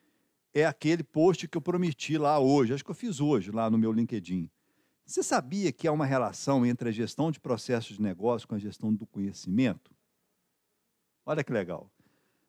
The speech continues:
Pessoal, a modelagem de processos, o B P M N, você modelar os processos,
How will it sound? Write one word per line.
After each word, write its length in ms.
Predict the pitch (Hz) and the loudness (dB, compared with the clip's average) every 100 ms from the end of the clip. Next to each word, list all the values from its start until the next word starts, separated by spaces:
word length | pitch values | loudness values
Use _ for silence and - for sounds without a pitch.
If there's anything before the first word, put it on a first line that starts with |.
| - | -8
Pessoal, 500 | 127 - 165 110 - | -6 0 2 0 -4
a 140 | 147 131 | -4 0
modelagem 1160 | 135 160 240 226 175 139 117 139 214 185 131 | 2 2 0 0 0 0 0 2 2 2 0
de 140 | 117 - | -2 -4
processos, 840 | 101 87 - 123 101 - - - | -12 -10 -2 0 -2 -8 -20 -20
o 40 | - | -14
B 160 | 107 113 | -10 -10
P 300 | - 170 160 | -2 0 2
M 240 | 113 98 | 2 2
N, 160 | - 233 | 2 0
você 260 | 214 - | -2 -4
modelar 540 | 185 165 131 101 101 135 | -2 -2 -2 -2 0 0
os 100 | - | -2
processos, 720 | 98 - 143 147 - - _ | -8 -2 2 2 2 -10 _